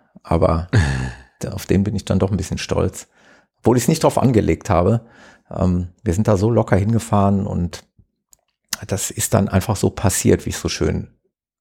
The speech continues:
Speaker 1: gesagt habe. Und
Speaker 2: <laughs> Aus Versehen gewonnen.
Speaker 1: Aus Versehen.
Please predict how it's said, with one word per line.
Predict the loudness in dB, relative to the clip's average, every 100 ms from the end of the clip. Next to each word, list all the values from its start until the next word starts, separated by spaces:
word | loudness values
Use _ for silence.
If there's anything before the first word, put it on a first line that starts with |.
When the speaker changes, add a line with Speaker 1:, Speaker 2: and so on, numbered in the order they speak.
| _ -4
Speaker 1:
gesagt | 0 0 -2 -4
habe. | -6 -6 -10 _ _ _ _ _
Und | -10 -6 -4 -4 -4 -4 -8 -6
Speaker 2:
<laughs> |
Aus | 0 0
Versehen | 2 -2 0 -4
gewonnen. | -6 -2 2
Speaker 1:
Aus | 2 2
Versehen. | 0 2 2 2